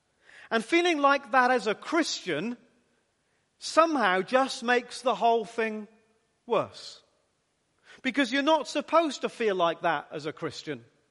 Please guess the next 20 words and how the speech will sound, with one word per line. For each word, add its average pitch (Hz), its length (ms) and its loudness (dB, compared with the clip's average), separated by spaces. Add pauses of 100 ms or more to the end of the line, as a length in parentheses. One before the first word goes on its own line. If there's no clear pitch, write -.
(1040)
Are 160 60 0
you? 311 200 -2 (3000)
And 269 160 4
because 311 460 -2
you 330 160 -6
think 220 440 0 (1300)
that 233 120 0
you're 220 100 6
not 226 180 2
supposed 202 320 0
to 202 60 -2
feel 214 180 2
like 190 240 2
that 190 320 0
as 170 160 -4
a 175 60 -2
Christian, 156 520 -4 (460)
but 208 160 -2
you 190 160 -6
do, 180 400 0